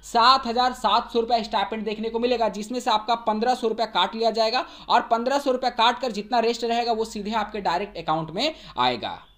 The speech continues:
तो जितने भी कैंडिडेट यहाँ पे सिलेक्ट हुए हैं उन सभी कैंडिडेट को जाके अपना रिपोर्ट कर देना है। देखिए यहाँ पे पूरा बताया गया अच्छी तरीक़ा से कि after, uh, of pre-engagement reporting officer as shown against his, uh, name above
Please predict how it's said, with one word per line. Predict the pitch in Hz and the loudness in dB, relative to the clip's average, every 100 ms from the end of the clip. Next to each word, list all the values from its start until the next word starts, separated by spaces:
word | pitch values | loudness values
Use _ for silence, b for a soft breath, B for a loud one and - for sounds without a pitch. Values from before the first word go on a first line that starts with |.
| _ _ _ _ _ _ _ _ _ - | _ _ _ _ _ _ _ _ _ -14
तो | - | -8
जितने | 220 226 254 | -4 -4 -2
भी | 285 | -4
कैंडिडेट | 277 254 262 269 | -4 -4 -2 -2
यहाँ | 254 247 | -2 -2
पे | 247 | 0
सिलेक्ट | 226 226 254 240 | 2 4 4 2
हुए | 233 | 2
हैं | |
उन | 226 | 2
सभी | 240 226 202 254 | -2 -2 -2 0
कैंडिडेट | 254 240 254 247 | -2 2 2 2
को | 254 | 2
जाके | 214 208 226 | 2 2 2
अपना | 240 247 | -2 0
रिपोर्ट | 233 214 233 240 | 0 4 4 4
कर | 247 | 2
देना | 233 240 | 0 0
है। | 226 | 0
देखिए | 208 | 0
यहाँ | 240 220 | 0 0
पे | |
पूरा | 220 208 220 | -2 0 2
बताया | 214 202 214 | 4 2 2
गया | 220 | 2
अच्छी | 202 220 | 0 -4
तरीक़ा | 220 220 233 | -4 -2 -2
से | 220 254 B B B | -2 -6 B B B
कि | 247 | 6
after, | 254 254 - 240 | 6 6 6 6
uh, | 262 - - - 175 196 | 6 0 -10 0 2 6
of | 233 240 | 6 6
pre-engagement | - 262 302 226 233 233 226 262 247 | 0 0 0 0 2 2 2 0 2
reporting | 262 277 254 240 247 B B 208 | 4 4 4 0 -4 B B 4
officer | 240 285 277 285 170 107 b b 180 | 4 4 6 6 6 2 b b 4
as | 247 269 | 4 4
shown | - 240 277 - | 2 2 2 0
against | 208 247 277 - | 0 2 0 -2
his, | 170 226 285 254 | -2 0 0 -2
uh, | 277 - - - - 196 | -6 -8 -20 -8 0 2
name | 208 262 254 254 214 | 6 4 4 2 2
above | 220 254 247 | 4 2 2